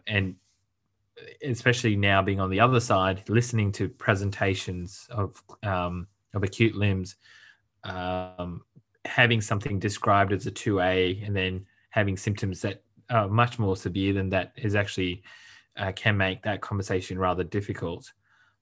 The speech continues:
Um, so my, in my humble opinion, I think the best way to approach the description of a clinical presentation of acute limb ischemia would be to describe what you see in front of you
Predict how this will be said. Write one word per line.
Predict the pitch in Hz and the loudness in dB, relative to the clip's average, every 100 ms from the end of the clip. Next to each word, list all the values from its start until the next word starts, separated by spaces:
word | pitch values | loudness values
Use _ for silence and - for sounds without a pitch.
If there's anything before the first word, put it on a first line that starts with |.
| - | -16
Um, | 92 90 90 87 90 | -10 -6 -4 -6 -8
so | - 98 95 - | -2 -2 -2 -2
my, | 107 101 101 92 | 2 2 2 -2
in | 117 | -2
my | 110 107 | 4 4
humble | 104 120 120 107 | 6 6 6 4
opinion, | - 113 101 92 | 2 0 0 0
I | 87 | -2
think | - 92 - | -4 -6 -4
the | |
best | 98 113 - | 0 0 2
way | 98 | 2
to | 92 | 2
approach | 90 - 101 95 - - - 151 | 0 0 2 2 0 -10 -16 -10
the | - 92 90 87 87 87 | -6 -4 -2 -4 -6 -6
description | 107 - - - 131 127 123 101 95 | -8 -10 -12 -4 -4 -2 -2 0 -2
of | 90 | -2
a | 92 | -4
clinical | - 104 98 | 0 -2 -2
presentation | - 98 95 104 95 - | -2 -4 -4 -4 -6 -6
of | 90 | -10
acute | 92 131 117 | -2 0 2
limb | 101 | 0
ischemia | 92 - 101 92 | -4 -4 -4 -2
would | 92 | -2
be | 92 92 | -4 -8
to | - | -8
describe | 101 95 - 98 92 95 95 95 - - - - - | -6 -6 -6 -4 0 2 2 0 -4 -20 -20 -20 -4
what | 107 107 - _ _ | 0 0 -2 _ _
you | 113 95 | -4 -2
see | - 92 90 | 0 0 0
in | 92 | 0
front | - 120 120 | 4 4 4
of | 110 | 4
you | 104 101 | 4 4